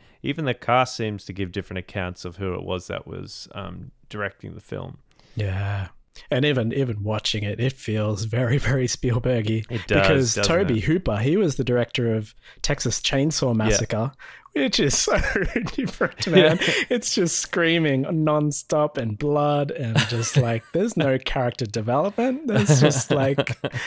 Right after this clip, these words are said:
Speaker 1: <laughs>
Speaker 2: pure horror. So I can see what they're <laughs> saying.
Speaker 1: Well, I mean, it was written by Spielberg.
Speaker 2: Yeah.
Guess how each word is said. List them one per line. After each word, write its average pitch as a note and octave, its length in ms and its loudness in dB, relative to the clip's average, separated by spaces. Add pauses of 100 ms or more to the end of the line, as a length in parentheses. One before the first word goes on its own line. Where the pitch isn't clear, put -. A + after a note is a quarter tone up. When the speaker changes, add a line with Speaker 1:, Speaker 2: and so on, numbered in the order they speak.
(140)
Speaker 1:
<laughs> - 460 -10
Speaker 2:
pure A3+ 400 2
horror. C#3+ 460 2
So E3 240 0
I G3 160 2
can C#3+ 200 0
see A2+ 380 0
what A2+ 220 -4
they're E3+ 140 2
<laughs> - 20 2
saying. - 680 -4
Speaker 1:
Well, F#3+ 340 8
I F3+ 140 2
mean, F3 320 2
it D3+ 340 2
was D#3 280 2
written A#2 420 2
by F2+ 180 -2
Spielberg. F2+ 680 -6
Speaker 2:
Yeah. G2+ 400 -2